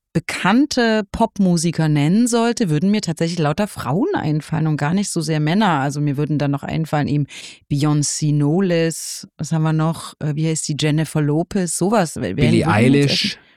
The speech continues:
Speaker 1: Ist auch eine Frau, oder?
Speaker 2: Ach so, das ist eine gute, ja, ich glaub, da ist sie sich selbst nicht ganz sicher, aber ist,
Speaker 1: <laughs>
Speaker 2: ist sie, ja. Das können wir
Speaker 1: Aber
Speaker 2: an
Speaker 1: ist
Speaker 2: dieser
Speaker 1: mal als
Speaker 2: Stelle.
Speaker 1: Frau auf die Welt gekommen. Also
Speaker 2: Ja.
Speaker 1: jedenfalls, dieses Buch ist geschrieben worden von der Herausgeberin und Mitbegründerin des feministischen Magazins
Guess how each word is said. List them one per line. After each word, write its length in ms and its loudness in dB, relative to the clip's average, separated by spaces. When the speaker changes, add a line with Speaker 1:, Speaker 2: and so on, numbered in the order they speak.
Speaker 1:
Ist 120 4
auch 80 6
eine 140 4
Frau, 300 0
oder? 240 0
Speaker 2:
Ach 100 2
so, 240 0
das 160 0
ist 60 0
eine 60 0
gute, 240 -2
ja, 160 2
ich 140 -2
glaub, 160 -2
da 60 2
ist 100 -2
sie 80 -2
sich 160 -4
selbst 180 0
nicht 80 -6
ganz 140 -2
sicher, 240 -2
aber 280 0
ist, 380 4
Speaker 1:
<laughs> 100 6
Speaker 2:
ist 140 4
sie, 220 -6
ja. 160 -2
Das 220 0
können 200 4
wir 60 2
Speaker 1:
Aber 80 6
Speaker 2:
an 40 4
Speaker 1:
ist 20 0
Speaker 2:
dieser 100 2
Speaker 1:
mal 80 4
als 100 4
Speaker 2:
Stelle. 120 2
Speaker 1:
Frau 100 6
auf 100 -2
die 120 0
Welt 180 0
gekommen. 240 0
Also 160 4
Speaker 2:
Ja. 40 6
Speaker 1:
jedenfalls, 260 4
dieses 320 2
Buch 380 2
ist 180 -2
geschrieben 460 2
worden 240 2
von 320 2
der 380 2
Herausgeberin 680 0
und 120 2
Mitbegründerin 800 -2
des 240 -2
feministischen 800 -2
Magazins 600 -2